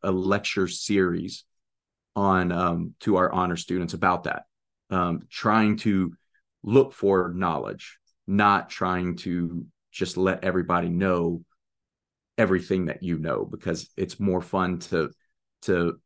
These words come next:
to question things. It's more fun to be curious. I, I, I, I'm reminded by, I'm reminded of a line in Ted Lasso where, you know, he talks about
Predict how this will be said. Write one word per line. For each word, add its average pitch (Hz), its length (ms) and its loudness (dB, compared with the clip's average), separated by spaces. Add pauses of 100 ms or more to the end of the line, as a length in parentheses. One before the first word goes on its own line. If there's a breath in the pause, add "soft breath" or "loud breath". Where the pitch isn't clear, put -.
(140)
to 95 100 0
question 98 560 0
things. 87 320 -4
It's - 160 -14
more 98 120 0
fun 101 200 -2
to 90 60 -4
be 87 100 -6
curious. 85 600 -4
I, 87 80 2
I, - 180 -10 (560 soft breath)
I, 110 240 2
I'm 123 120 6
reminded 120 640 6
by, 95 380 2
I'm 101 140 -2
reminded 101 400 0
of 92 200 -6
a 90 40 -2
line 90 320 -2
in 85 120 -6
Ted 90 220 -2
Lasso 87 580 -2 (100)
where, 90 360 -2
you 92 120 -4
know, 87 60 -4
he 87 140 -4
talks 95 300 -4
about 85 380 -2